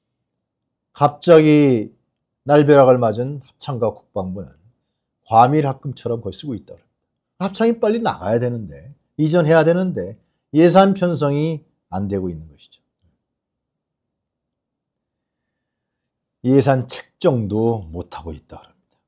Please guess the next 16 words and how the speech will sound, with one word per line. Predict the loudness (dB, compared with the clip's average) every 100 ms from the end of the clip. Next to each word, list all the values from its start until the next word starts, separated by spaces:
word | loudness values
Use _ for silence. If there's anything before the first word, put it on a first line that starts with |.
| _
그래서 | -4 -4
나오는 | -2 -2 -2 -6
얘기가 | -6 -6 -4 -4 -6 -12 -16 _ _ _ _ _ _ _ _ _ -12
북한이 | -6 2 4 6 4 2 -4 -14 _ _ _ _ _ _ _ _ _
공격할 | -4 0 0 0 -4 -4
경우에는 | -6 -8 -12 -20 _ _ _ _ _ _ _ _ _ _ _ _
다 | 2 4
모여 | 6 4
있잖아요, | 4 0 -4
옹기종기. | -4 -6 -6 -10 -12 -20 _ _ _ _ _ _ _ _ _ _ _ _
이 | -8
분산돼 | -2 4 6 6 4
있어야 | 2 -2 -8
될 | -8
거 | -16 -20
아닙니까? | -20 _ _